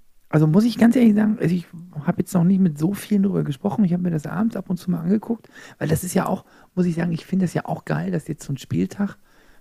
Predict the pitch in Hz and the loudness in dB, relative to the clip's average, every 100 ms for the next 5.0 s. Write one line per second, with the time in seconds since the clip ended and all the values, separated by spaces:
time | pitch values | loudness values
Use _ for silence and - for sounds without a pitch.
0 | - 185 160 160 156 - - - 147 139 | -12 -2 0 0 -4 -12 -20 -8 -4 -2
1 | 151 175 - 170 147 - 147 127 127 - | 0 -2 0 -2 -2 0 2 2 -2 -6
2 | - 160 220 160 190 - - 185 190 - | -4 -2 -2 0 0 0 -2 0 -2 -2
3 | 175 - 165 160 185 190 143 170 170 - | -2 -2 -6 -2 0 0 2 2 0 -2
4 | - 160 - 147 170 185 143 143 - - | -6 -8 -2 2 4 4 4 2 0 -14